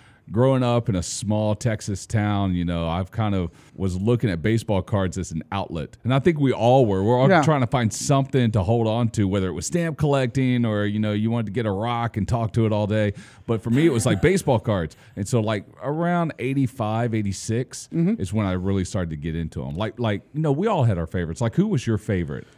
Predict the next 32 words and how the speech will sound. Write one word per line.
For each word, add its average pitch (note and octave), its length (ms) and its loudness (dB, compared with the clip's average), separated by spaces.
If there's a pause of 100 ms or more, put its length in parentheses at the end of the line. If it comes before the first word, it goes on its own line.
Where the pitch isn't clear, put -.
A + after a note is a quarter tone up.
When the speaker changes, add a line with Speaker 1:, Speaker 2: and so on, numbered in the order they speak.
(140)
Speaker 2:
Um, G#3 400 8
mine A3 200 8
was G#3+ 80 8
Sheffield, D3 440 4
actually. G#2+ 640 -2
Uh, B2 260 -4 (240)
still - 300 2
part D3+ 220 2
of C3+ 60 2
that B2+ 160 0
eighty-nine B2 340 -2
Upper B2 220 -4
Deck. A#2+ 280 -4 (320)
Uh, B2+ 400 2 (200)
I, C3+ 80 -2
I D3+ 40 6
was D#3 340 2
anti, D3 300 2
I D3 100 8
wasn't G#3+ 240 6
anti-Griffey, C#3+ 540 2
but B2 160 0
I B2 80 4
wasn't, C#3 420 2 (160)
I B2+ 60 -2
wasn't C#3+ 280 4
living C3+ 460 4
in A#2+ 160 0
Seattle A#2+ 400 -2
at G#2+ 80 -8
the G#2+ 60 -14
time. A2 320 -2